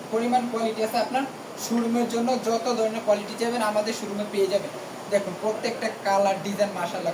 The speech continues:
খুবই চমৎকার থাকবে, আনকমন ইউনিক থাকবে।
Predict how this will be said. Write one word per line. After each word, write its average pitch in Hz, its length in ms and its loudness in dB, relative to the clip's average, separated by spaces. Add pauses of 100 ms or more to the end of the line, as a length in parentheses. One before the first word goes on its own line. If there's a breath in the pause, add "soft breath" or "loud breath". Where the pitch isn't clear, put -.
খুবই 233 220 0
চমৎকার 233 420 6
থাকবে, 233 260 2 (320)
আনকমন 247 480 2 (180)
ইউনিক 247 320 4 (100)
থাকবে। 175 240 -4